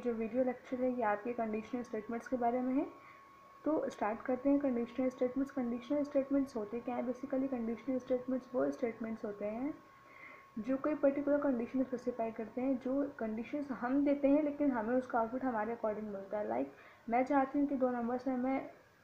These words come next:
comparison करूँ, greater than और less than है, तो ये ज़रूरी जानना है उससे पहले कि comparison कर रही हूँ तो मुझे result किस तरह का चाहिए। अगर मैं compare, comparison कर रही हूँ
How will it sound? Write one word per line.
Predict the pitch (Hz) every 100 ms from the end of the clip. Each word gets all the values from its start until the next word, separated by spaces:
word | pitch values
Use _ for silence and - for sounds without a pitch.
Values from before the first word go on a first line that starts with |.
| - _ _ -
comparison | - 214 208 202 220 254
करूँ, | 254 254 285
greater | 240 208 233
than | 240 247
और | 254 226
less | 196 196
than | 240 226
है, | 262 302 - - - - -
तो | 277 285
ये | 247
ज़रूरी | 254 285 277 262
जानना | 262 240 233
है | 254
उससे | -
पहले | 254 233 226 277 294 - - - - -
कि | 277 - - -
comparison | 233 226 220 240 285
कर | 294 262
रही | 269
हूँ | 277
तो | 285
मुझे | 262 277
result | 254 254 262
किस | 262 240
तरह | 247 247
का | 247
चाहिए। | 233 196 196
अगर | 202 202 226
मैं | 233
compare, | 233 214 233 226 -
comparison | 220 220 220 240 254
कर | 240
रही | 233
हूँ | 254